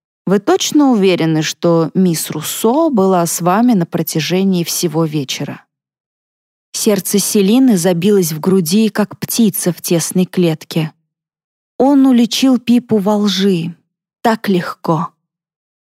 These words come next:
Пипа побледнела. «Я», покосилась на Арджуна, который продолжил что-то писать, не поддержав её ни единым словом.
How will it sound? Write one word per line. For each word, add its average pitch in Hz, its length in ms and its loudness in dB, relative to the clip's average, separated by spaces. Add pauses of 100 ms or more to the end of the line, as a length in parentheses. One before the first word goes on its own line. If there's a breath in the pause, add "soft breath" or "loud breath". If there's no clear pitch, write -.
(120)
Пипа 180 280 0
побледнела. 170 920 0 (800)
«Я», 214 640 0 (400)
покосилась 190 720 0
на 196 160 2
Арджуна, 202 720 2
который 185 420 0
продолжил 180 720 0
что-то - 340 -4
писать, 175 600 -4 (260)
не 185 60 2
поддержав 180 680 -2
её 170 340 2
ни 175 160 2 (100)
единым 170 380 0
словом. 151 680 -4